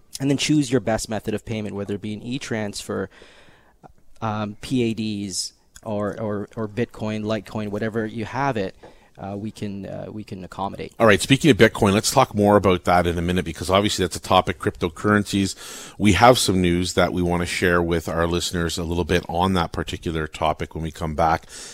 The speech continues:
Speaker 2: in the third segment. And we're gonna talk more about the gold silver ratio. It hit a new twenty-six year high.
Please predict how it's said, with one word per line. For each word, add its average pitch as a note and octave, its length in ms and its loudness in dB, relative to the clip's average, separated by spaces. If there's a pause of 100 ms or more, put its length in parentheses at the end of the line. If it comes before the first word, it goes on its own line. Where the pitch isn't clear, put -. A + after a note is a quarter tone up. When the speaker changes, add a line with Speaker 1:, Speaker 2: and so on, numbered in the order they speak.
Speaker 2:
in F#2+ 140 0
the F2+ 100 2
third F2 280 2
segment. F2 400 0
And F#2 80 2
we're F#2+ 60 4
gonna A#2+ 120 4
talk A#2 320 6
more F#2+ 200 6
about F2+ 180 0
the G2 40 -6
gold F2 300 0
silver E2 260 0
ratio. E2+ 520 2
It E2 80 -2
hit A#2 160 4
a - 20 2
new A2 180 4
twenty-six G2+ 560 -2
year F2 180 -2
high. E2+ 320 2